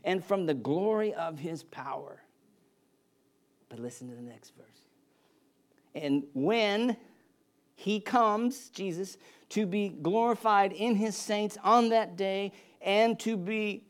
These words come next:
marveled at among all who have believed, for our testimony to you was believed." Do you get that last verse? He's coming to,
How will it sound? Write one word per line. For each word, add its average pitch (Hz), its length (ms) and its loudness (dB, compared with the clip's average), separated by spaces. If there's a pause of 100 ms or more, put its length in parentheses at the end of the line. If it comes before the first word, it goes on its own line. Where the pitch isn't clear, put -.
marveled 196 680 8
at 190 300 0 (140)
among 185 380 2
all 214 320 10
who 196 140 2
have 180 320 0
believed, 165 720 -2 (420)
for 170 100 -2
our 170 80 4
testimony 185 680 -2
to 170 160 -8
you 165 220 -4
was 147 180 -4
believed." - 600 -10 (840)
Do 180 80 -6
you 180 40 -4
get 220 220 0
that 220 160 4
last 190 300 0
verse? 170 360 -12 (1120)
He's 214 240 -2
coming 233 500 0
to, 180 360 -6